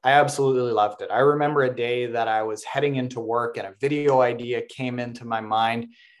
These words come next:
And I actually called my assistant. I went, "Um, I think I'm gonna work from home today. Do you got everything at the office?"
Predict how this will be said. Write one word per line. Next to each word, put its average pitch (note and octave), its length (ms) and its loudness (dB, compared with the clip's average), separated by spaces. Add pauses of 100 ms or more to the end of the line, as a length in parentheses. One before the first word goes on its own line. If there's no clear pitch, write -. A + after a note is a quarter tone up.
And B2 100 2
I B2+ 80 6
actually B2+ 280 0
called A#2+ 300 -2
my A2+ 120 0
assistant. A#2 440 -4
I A2+ 40 -2
went, B2+ 120 -6
"Um, F#3 680 4 (320)
I D3 60 -6
think B3+ 180 0
I'm C#4+ 80 0
gonna B3 180 4
work G3 220 4
from D3+ 180 0
home D3 320 -2
today. G2+ 540 -2 (400)
Do E3+ 100 -4
you G3 120 0
got G3 300 6
everything G#3+ 360 2
at G3+ 80 0
the F#3 120 2
office?" G3+ 380 4